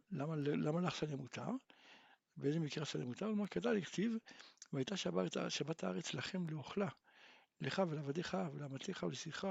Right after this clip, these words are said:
ולשכירך ולתושביך הגרים עמך, ותעני, מה זה הגרים עמך?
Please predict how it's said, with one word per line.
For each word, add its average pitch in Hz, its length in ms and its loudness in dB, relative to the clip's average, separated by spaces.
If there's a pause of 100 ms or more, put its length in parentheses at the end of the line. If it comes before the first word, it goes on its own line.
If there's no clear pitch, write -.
(160)
ולשכירך 147 580 0
ולתושביך 165 540 0
הגרים 131 400 0
עמך, 139 240 -2 (760)
ותעני, 165 340 4
מה 147 140 2
זה 170 120 2
הגרים 135 380 4
עמך? 120 560 0